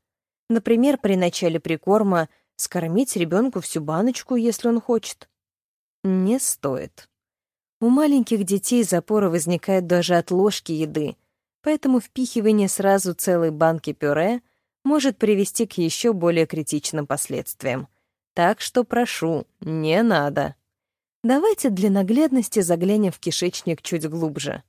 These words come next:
Там мы найдём целый зоопарк. Миллиарды полезных, условно патогенных, когда их мало, всё хорошо — и только если их становится слишком много,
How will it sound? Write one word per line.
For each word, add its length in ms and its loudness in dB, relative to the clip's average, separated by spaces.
Там 180 2
мы 180 4
найдём 420 4
целый 380 4
зоопарк. 640 -2
Миллиарды 640 4
полезных, 800 2
условно 480 0
патогенных, 800 -2
когда 320 2
их 160 -4
мало, 300 2
всё 180 -4
хорошо — 600 0
и 60 -2
только 260 -2
если 340 2
их 60 -4
становится 560 -2
слишком 500 -4
много, 440 2